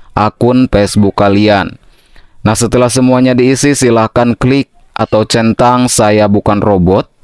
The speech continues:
sampai tercentang hijau seperti ini, kemudian silahkan klik daftar.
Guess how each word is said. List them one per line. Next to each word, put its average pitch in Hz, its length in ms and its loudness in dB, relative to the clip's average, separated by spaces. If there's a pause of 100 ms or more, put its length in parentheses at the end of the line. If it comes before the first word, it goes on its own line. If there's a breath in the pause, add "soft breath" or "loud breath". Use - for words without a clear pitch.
(100)
sampai 101 400 -2
tercentang 123 480 -2
hijau 127 320 0
seperti 131 400 -2
ini, 151 240 0
kemudian 120 720 2
silahkan 107 640 -2
klik 101 240 -2
daftar. 98 640 -2